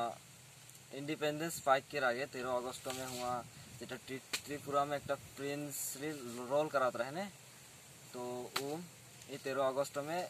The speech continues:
एग्रीमेंट साइन करला कि हम वो इंडिया यूनियन में हो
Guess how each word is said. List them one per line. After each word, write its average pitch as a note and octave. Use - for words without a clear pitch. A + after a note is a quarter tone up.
एग्रीमेंट C#3+
साइन C#3
करला C#3
कि D3+
हम C3
वो B2
इंडिया B2
यूनियन C#3
में F#3
हो C3+